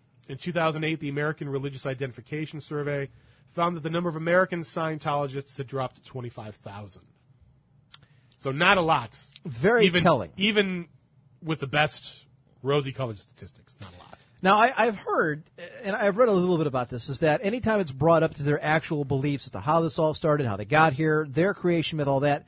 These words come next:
Speaker 2: they get really defensive, and of course, "That's not true, that's not how it is." And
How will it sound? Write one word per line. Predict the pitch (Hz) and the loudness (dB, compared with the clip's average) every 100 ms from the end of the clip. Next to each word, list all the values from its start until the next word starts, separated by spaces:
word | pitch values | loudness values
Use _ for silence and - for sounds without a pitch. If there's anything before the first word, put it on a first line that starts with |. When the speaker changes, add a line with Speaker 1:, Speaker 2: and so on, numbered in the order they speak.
| - - _ | -18 -20 _
Speaker 2:
they | 165 160 | 0 4
get | 165 170 | 4 2
really | 214 214 220 226 233 202 | 0 2 4 4 4 2
defensive, | 175 - 170 165 170 160 143 | -2 -2 0 0 0 0 2
and | 127 | 0
of | 127 | -2
course, | - 131 123 | -4 -4 -2
"That's | 269 302 277 | -2 -2 2
not | 277 269 | 4 4
true, | - 220 277 254 | 2 0 2 2
that's | 208 - | -2 2
not | 214 | 2
how | 185 196 202 | 4 4 4
it | 208 | 4
is." | 190 156 147 | 4 2 -2
And | 143 | -8